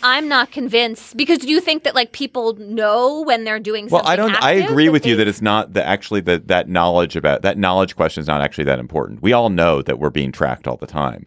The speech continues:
Speaker 2: That doesn't
Speaker 1: I'm
Speaker 2: mean
Speaker 1: not
Speaker 2: that
Speaker 1: sure we do, but who cares
Speaker 2: But that doesn't,
Speaker 1: anyway?
Speaker 2: but that sh-, but that shouldn't be the standard of whether the government can look at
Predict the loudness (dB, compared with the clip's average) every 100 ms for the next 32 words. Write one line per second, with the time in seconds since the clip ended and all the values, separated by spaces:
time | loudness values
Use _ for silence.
0 | -20 _ -2 0 0 0 2 0 0 -2
1 | -2 -2 -2 -2 -4 -4 -2 -4 -2 -2
2 | 2 2 2 0 -2 0 0 0 -6 -8
3 | -2 0 0 0 -2 0 0 0 0 0
4 | 0 -2 0 0 0 0 0 0 -4 -4
5 | -2 -2 0 -2